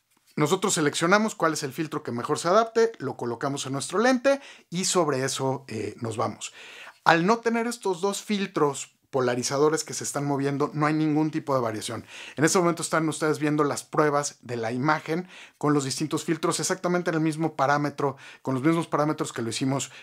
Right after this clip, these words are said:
con el de densidad neutral variable. Y si se fijan, no hay variación de color, hay una ligera variación de exposición ya cuando nos vamos al N D mil, pero es un tema de exposición estrictamente. No hay variaciones en el color, no hay ningún problema en las orillas de las imágenes. Entonces,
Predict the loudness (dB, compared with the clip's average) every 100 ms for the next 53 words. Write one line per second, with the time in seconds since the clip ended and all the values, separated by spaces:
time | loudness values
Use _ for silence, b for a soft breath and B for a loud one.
0 | -4 0 2 2 0 -2 -4 -4 -4 -2
1 | -2 0 0 -2 -4 -6 -4 -4 -2 2
2 | 2 B B B 2 4 4 0 -4 -4
3 | -2 2 2 0 B B 0 2 2 2
4 | 2 2 0 -2 -2 -4 -6 -6 -2 0
5 | 2 2 0 -2 -2 -2 -4 -4 -4 -4
6 | 0 2 4 2 B B B _ 4 6
7 | 6 2 -6 -8 -6 -6 -6 -6 -6 -10
8 | -12 -10 -8 -8 -8 -10 -10 -10 -10 -10
9 | -4 0 2 2 0 -4 -8 -8 -10 -4
10 | 4 4 4 B B B -8 -2 2 2
11 | 2 -2 -2 -2 -2 -4 -4 -2 -4 -4
12 | -4 -6 -8 -8 -6 -6 -8 -8 -10 -10
13 | -6 0 2 2 2 -6